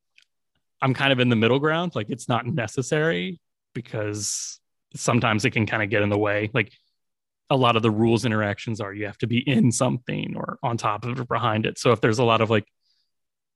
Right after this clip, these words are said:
levels and height differences, like, the game's not aesthetically designed to interact with it as well. But it, it looks great, and of course it draws people over, which is kinda like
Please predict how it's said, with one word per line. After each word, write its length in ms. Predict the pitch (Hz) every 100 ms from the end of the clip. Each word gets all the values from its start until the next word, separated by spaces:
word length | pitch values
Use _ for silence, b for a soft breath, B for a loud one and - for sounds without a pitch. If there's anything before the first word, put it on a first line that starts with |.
| _ -
levels 640 | 113 110 107 104 107 98
and 220 | 107 107 -
height 260 | - 113
differences, 600 | 110 113 120 135 147 139
like, 140 | - -
the 80 | 107
game's 340 | 135 120 104
not 160 | 117 123 _ _ -
aesthetically 600 | 117 - 127 113 - 117
designed 440 | 107 98 104 101 101
to 80 | 120
interact 400 | 117 110 110 -
with 140 | 131
it 160 | 135 - _ _ 151
as 120 | 139
well. 340 | 147 156 151 _ _ _ _ _ _ _ _ _ _ _ _ _ -
But 220 | - -
it, 80 | B B B -
it 120 | 123
looks 260 | 123 120 -
great, 260 | 131 131
and 140 | 117 107
of 140 | 95
course 240 | 139 113
it 100 | 123
draws 400 | 117 127 110 104
people 320 | - 107 107 113
over, 360 | 110 127 160
which 180 | - 123
is 140 | 143 139
kinda 200 | 123 110
like 160 | 117